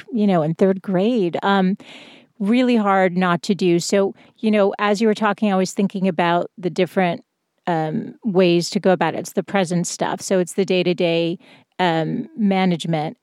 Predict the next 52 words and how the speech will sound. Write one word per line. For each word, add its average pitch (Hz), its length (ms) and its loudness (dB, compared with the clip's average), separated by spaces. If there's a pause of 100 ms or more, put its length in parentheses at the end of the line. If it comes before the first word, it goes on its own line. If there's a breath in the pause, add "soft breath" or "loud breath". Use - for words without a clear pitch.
And 202 160 0
then, 190 400 2
you 202 80 2
know, 180 100 4
I 170 40 4
was 170 100 0
thinking 190 300 -2
even 175 240 -2
with 175 180 0
clothing 170 800 0
too, 170 580 0 (480 loud breath)
um, 180 320 2
you 214 140 0
know, 196 80 4
I 175 80 4
talked 175 240 -4
about 175 160 0
seasonally, 180 640 2
I 160 160 0 (100)
declutter 175 500 0
and 165 120 2
get 160 180 -2
rid 208 140 4
of 165 80 0
things. - 580 -4 (380 loud breath)
Um, 190 360 2 (440)
can 240 160 2
you 311 160 2
give 311 200 0
us 302 280 0
a 226 80 2
little 202 260 2
bit 240 160 2
of 233 60 4
a 254 80 2
system, 254 680 0 (120)
um, 196 260 2
something 208 400 2
that 180 320 0
you 196 240 0
know 190 180 4
works 180 400 0
in 202 120 2
terms 196 320 -2
of 196 100 -2
how - 240 -4
to 196 80 2
manage 185 420 0
the 190 120 0
day-to-day? 190 460 2
So, 208 160 0
like, 190 280 0